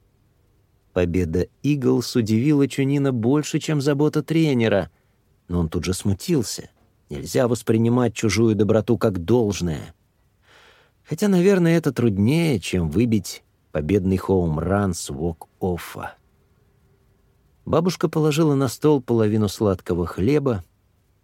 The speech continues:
Уродливый и помятый от подъема в гору, он показался Чунину похожим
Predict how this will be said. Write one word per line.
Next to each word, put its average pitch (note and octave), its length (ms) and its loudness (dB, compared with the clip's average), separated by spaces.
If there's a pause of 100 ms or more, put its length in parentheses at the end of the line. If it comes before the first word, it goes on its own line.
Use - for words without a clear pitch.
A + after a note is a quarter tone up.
(180)
Уродливый G2 520 2
и F2+ 40 0
помятый G2 500 0
от E2+ 100 -4
подъема F#2+ 440 0
в D#2+ 120 -6
гору, B2+ 400 0 (720)
он G#2 140 0
показался C#3 580 2
Чунину D3+ 480 2
похожим C3 760 0